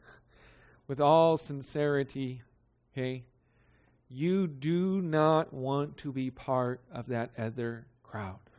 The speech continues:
Okay? You do not want to be part of that crowd that is destined for a place of weeping and wailing, a place of eternal separation and death and destruction. Okay?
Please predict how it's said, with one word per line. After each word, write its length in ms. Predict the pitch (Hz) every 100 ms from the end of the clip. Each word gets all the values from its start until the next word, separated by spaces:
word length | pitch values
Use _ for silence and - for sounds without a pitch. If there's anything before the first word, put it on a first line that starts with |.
| - - _ _ _ _
Okay? 160 | 120 123 - - _ _ _ _ _ _ _ _ _ _ _
You 160 | 135 165
do 160 | 185 156
not 440 | 147 156 160 -
want 140 | 147
to 80 | 143
be 120 | 131
part 440 | 123 127 123 117 120 - _
of 140 | 127
that 220 | 120 127 127
crowd 440 | 139 127 110 110 113 _
that 120 | 127 123
is 140 | 104
destined 580 | 127 139 - 139 131 120
for 120 | 127
a 60 | 110
place 560 | 139 131 120 - - -
of 160 | 117 113
weeping 560 | 127 151 151 156 147 135 143 120
and 200 | 110 107
wailing, 520 | 135 143 139 135 135 -
a 80 | 120
place 420 | - 131 127 -
of 160 | 123
eternal 440 | 131 127 147 147 139
separation 840 | - 139 139 127 131 123 139 131
and 240 | 113 107 110
death 280 | 120 110 - _ _
and 140 | 131 120
destruction. 640 | 117 - 113 - - - - _ _ _ _ _ _ _ _ _
Okay? 140 | -